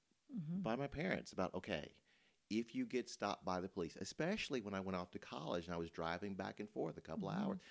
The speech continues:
Speaker 2: if you get stopped, well, <laughs> first part of the lecture was, "Try not to do these things to get
Speaker 1: Right,
Speaker 2: stopped,"
Speaker 1: right.
Speaker 2: right? Um, and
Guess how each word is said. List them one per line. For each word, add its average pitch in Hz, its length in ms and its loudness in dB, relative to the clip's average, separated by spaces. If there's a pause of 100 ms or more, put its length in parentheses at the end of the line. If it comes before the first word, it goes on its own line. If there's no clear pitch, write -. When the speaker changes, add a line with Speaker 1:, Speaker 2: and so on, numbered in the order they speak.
(580)
Speaker 2:
if 117 260 4
you 120 100 4
get 113 260 0
stopped, - 540 0 (100)
well, 87 220 -2 (140)
<laughs> - 140 -20
first 135 240 -2
part 90 140 -2
of 76 60 -4
the 76 60 -6
lecture 73 420 -4
was, 73 480 -8 (1300)
"Try 123 360 2
not 123 300 0
to 113 120 -2
do 101 240 0
these 95 280 -2
things 87 420 -6
to 85 80 -8
get 78 180 -2
Speaker 1:
Right, - 60 -10
Speaker 2:
stopped," - 500 -6 (160)
Speaker 1:
right. 190 100 -4
Speaker 2:
right? 95 240 0 (560)
Um, 90 400 -8 (220)
and 95 260 -6